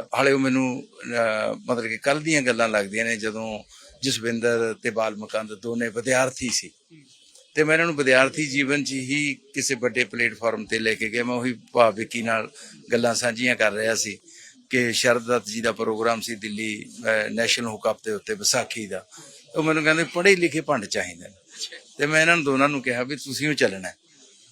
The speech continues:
ਪੜ੍ਹੇ ਲਿਖੇ ਤੁਸੀਂ ਹੋ। ਪ-, ਪਹਿਲਾਂ ਮੈਂ ਗੁਰਭਜਨ ਗਿੱਲ ਬਾਈ ਨੂੰ ਫੋਨ ਕੀਤਾ, ਉਹ ਕਹਿੰਦੇ ਫਿਰ ਮੈਂ ਕਹਿਣਾ ਇਹਨਾਂ ਨੂੰ ਦੋਨਾਂ ਨੂੰ। ਸੋ ਉਸ ਤੋਂ ਮਗਰੋਂ ਫਿਰ ਪਤਾ ਨਹੀਂ ਅਨੇਕਾਂ ਪ੍ਰੋਗਰਾਮ, ਅਸੀਂ ਤੇ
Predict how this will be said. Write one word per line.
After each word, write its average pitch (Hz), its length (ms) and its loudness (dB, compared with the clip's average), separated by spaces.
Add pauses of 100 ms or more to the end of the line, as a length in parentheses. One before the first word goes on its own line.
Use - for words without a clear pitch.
(160)
ਪੜ੍ਹੇ 143 220 8
ਲਿਖੇ 139 260 2
ਤੁਸੀਂ 120 340 -2
ਹੋ। 139 160 0
ਪ-, 127 340 2
ਪਹਿਲਾਂ 135 180 2
ਮੈਂ 131 100 -4
ਗੁਰਭਜਨ 117 480 -4
ਗਿੱਲ 117 240 -2
ਬਾਈ 113 220 -2
ਨੂੰ 117 120 -6
ਫੋਨ 113 280 -8
ਕੀਤਾ, 117 400 -6 (420)
ਉਹ 127 100 -8
ਕਹਿੰਦੇ 131 180 0
ਫਿਰ 120 120 -4
ਮੈਂ 117 220 0
ਕਹਿਣਾ 107 300 0
ਇਹਨਾਂ 117 160 0
ਨੂੰ 117 100 -4
ਦੋਨਾਂ 104 320 -2
ਨੂੰ। 107 140 -10 (580)
ਸੋ 156 480 -4 (640)
ਉਸ 165 260 4
ਤੋਂ 180 100 0
ਮਗਰੋਂ 151 440 0
ਫਿਰ 143 160 -2
ਪਤਾ 170 300 0
ਨਹੀਂ 170 160 -2
ਅਨੇਕਾਂ 156 480 0
ਪ੍ਰੋਗਰਾਮ, 131 600 2
ਅਸੀਂ 127 180 -2
ਤੇ 143 280 2